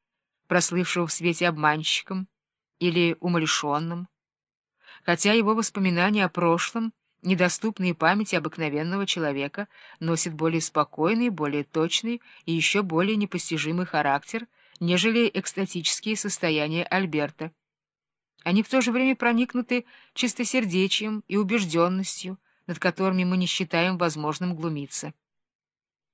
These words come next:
Среди нас есть много и других экзальтированных:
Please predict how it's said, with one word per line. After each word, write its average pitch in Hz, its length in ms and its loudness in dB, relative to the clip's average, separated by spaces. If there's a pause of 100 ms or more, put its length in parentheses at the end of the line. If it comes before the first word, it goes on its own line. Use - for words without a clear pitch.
(520)
Среди 196 320 0
нас 262 340 4
есть 247 300 0
много 240 340 2
и 240 40 0
других 233 380 0
экзальтированных: 156 960 -2